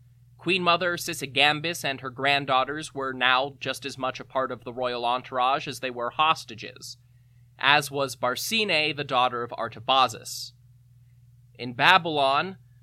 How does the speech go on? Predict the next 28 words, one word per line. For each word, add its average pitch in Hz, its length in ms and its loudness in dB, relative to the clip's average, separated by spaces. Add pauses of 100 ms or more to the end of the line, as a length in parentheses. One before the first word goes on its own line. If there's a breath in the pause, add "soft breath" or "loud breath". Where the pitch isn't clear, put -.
(300 soft breath)
one 135 160 0
of 147 140 -2
Darius 147 480 2
the 151 100 -6
Third's 143 420 -2
masculine 135 680 0
concubines, 117 960 -2
the 110 100 -12
teenage 151 640 -4
eunuch 143 480 -6
Bagoas 123 760 -2
the 107 180 -10
Younger, 123 560 -2 (580 soft breath)
had 139 300 -2
caught 156 320 4
Alexander's 139 640 -2
attention, 147 580 -2
and 131 240 -8
Alexander 123 720 -4
brought 123 380 0
Bagoas 123 500 -4
into 135 240 -10
his 131 160 -8
own 131 360 -4
de 135 120 -6
facto 127 640 -2
harem 127 480 -2
of 123 180 -8